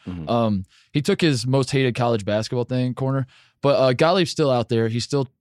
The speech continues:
Speaker 2: pumping out the takes, and he tweets, "Retiring 'cause rehabbing is too hard is the most millennial thing ever."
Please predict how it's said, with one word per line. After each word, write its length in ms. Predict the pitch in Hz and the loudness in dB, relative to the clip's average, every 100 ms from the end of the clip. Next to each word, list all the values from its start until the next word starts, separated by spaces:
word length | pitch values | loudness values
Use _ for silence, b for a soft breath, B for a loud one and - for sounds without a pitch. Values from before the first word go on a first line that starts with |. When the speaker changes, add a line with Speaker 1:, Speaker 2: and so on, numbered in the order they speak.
| _ | _
Speaker 2:
pumping 260 | 131 127 127 | -4 -2 -2
out 120 | 120 | -2
the 60 | 107 | -4
takes, 480 | 101 92 90 - - | -4 -4 -6 -12 -8
and 180 | - 113 | -4 -2
he 100 | 117 | -2
tweets, 540 | 113 139 135 123 - - - | -4 -2 -2 -4 -8 -12 -8
"Retiring 520 | 120 131 131 151 143 | -6 -2 -2 0 -2
'cause 160 | 131 110 | -4 -2
rehabbing 400 | 117 113 107 101 | 0 0 -2 -2
is 80 | - | -4
too 180 | 110 | -6
hard 200 | 101 95 | -4 -2
is 100 | 95 | -4
the 60 | 92 | -4
most 220 | 98 92 | -6 -6
millennial 400 | 101 98 107 110 | -6 -4 -2 -4
thing 240 | - 107 87 | -4 -4 -4
ever." 300 | 82 85 | -4 -6